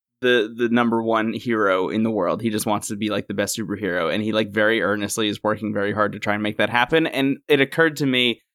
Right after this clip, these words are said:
that that is kind of what Shion is doing here. He's just saying, like, just putting out into the world, like, "I just want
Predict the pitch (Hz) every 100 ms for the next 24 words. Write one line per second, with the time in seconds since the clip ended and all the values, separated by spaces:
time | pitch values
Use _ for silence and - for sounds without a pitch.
0 | - 123 131 127 120 - 120 113 104 110
1 | - 107 104 107 - 101 98 101 98 98
2 | 104 95 - _ _ - 120 131 - 143
3 | 139 143 143 160 151 - 165 151 147 156
4 | 135 131 127 147 127 110 107 - _ _
5 | _ _ _ _ _ _ 131 135 139 123
6 | 113 117 117